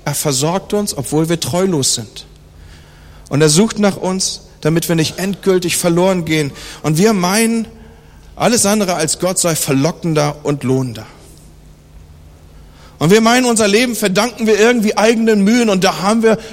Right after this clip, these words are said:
wir haben uns was erschaffen. Das haben wir uns verdient oder was immer so unsere inneren Sprüche da sind.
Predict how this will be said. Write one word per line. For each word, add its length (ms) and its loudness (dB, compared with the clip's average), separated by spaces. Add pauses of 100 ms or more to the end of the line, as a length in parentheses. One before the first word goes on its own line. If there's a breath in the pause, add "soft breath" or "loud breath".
(140 loud breath)
wir 200 0
haben 160 2
uns 280 -2 (180 loud breath)
was 260 0 (380)
erschaffen. 560 0 (260 loud breath)
Das 240 0
haben 240 0
wir 160 2 (180)
uns 220 2
verdient 540 0
oder 140 2
was 160 0
immer 220 -2
so 200 -2 (180 loud breath)
unsere 300 0 (180 loud breath)
inneren 320 2
Sprüche 460 -2
da 100 0
sind. 420 -6